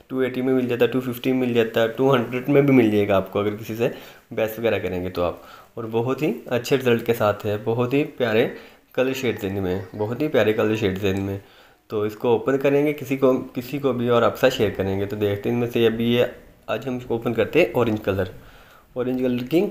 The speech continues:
काफ़ी डिमांड है और बहुत ही इन कलर है ये वाला आजकल,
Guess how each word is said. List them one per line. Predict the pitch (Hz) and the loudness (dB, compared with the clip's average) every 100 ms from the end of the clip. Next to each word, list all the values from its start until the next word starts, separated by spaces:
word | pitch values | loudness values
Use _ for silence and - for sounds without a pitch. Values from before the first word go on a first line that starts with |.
| - - _ | -6 -20 _
काफ़ी | 110 - 135 | -4 -2 0
डिमांड | 120 110 117 | 2 2 4
है | 160 | 4
और | - 135 123 | 4 2 2
बहुत | 120 131 156 | 0 0 -2
ही | 156 - - _ - - 131 | -6 -12 -20 _ -14 -10 -4
इन | 131 | -4
कलर | - 110 104 | -2 -2 0
है | |
ये | 101 | 0
वाला | 101 95 | 0 0
आजकल, | 98 - 113 | -2 -2 -4